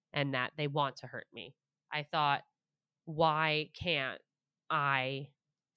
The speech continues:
find what I'm looking for?" And I understand how hard it is. I understand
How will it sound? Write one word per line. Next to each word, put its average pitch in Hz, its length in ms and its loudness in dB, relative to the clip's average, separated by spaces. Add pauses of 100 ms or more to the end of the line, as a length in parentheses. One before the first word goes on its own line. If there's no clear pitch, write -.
find 147 300 2
what 143 120 -2
I'm 131 180 -4
looking 123 300 -10
for?" - 380 -10 (1120)
And 151 600 2 (560)
I 180 160 6
understand 151 1040 -4 (340)
how 160 480 0
hard 135 520 -4 (260)
it 160 160 -6
is. 120 300 -8
I 160 100 2
understand 165 680 -2